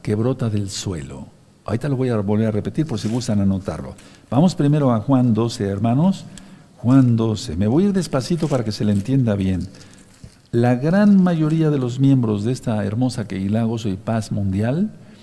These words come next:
son de nuevecitos. El ochenta y cinco por ciento son nuevecitos, hermanos. Entonces yo les pido que me tengan mucha paciencia. Los que ya saben, tenemos que tener mucho amor. Lo he visto con los grupos que vienen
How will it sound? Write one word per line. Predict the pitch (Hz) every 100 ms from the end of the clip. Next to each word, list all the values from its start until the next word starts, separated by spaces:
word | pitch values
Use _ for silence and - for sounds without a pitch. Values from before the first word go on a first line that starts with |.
| - - _ _ - -
son | - 135
de | 135
nuevecitos. | 131 120 110 101 117 98 - 87 - - - _ -
El | 123 117
ochenta | 110 - 117 107 110
y | 110
cinco | - 151 180 170 160
por | - 110
ciento | 101 135 143 135 - 151 190 - - - -
son | - 139 139
nuevecitos, | 143 123 117 135 123 107 104
hermanos. | 104 113 120 117
Entonces | 123 117
yo |
les | 120 107
pido | 120 117
que | 104
me | 98
tengan | 117 113
mucha | 107 113 107
paciencia. | 98 - 135 120
Los | 98
que | -
ya | 104
saben, | 101 123 139 160 156 - - - - - _ _ _ - -
tenemos | 117 131
que | 120
tener | 113 110
mucho | 110 - 87
amor. | 73 80 - - _ _ _ _ _ _ -
Lo | 98
he | 113
visto | 135 156 151
con | 139 123
los | 110
grupos | 113 147 120 95
que | 98
vienen | 95 127 127 87 87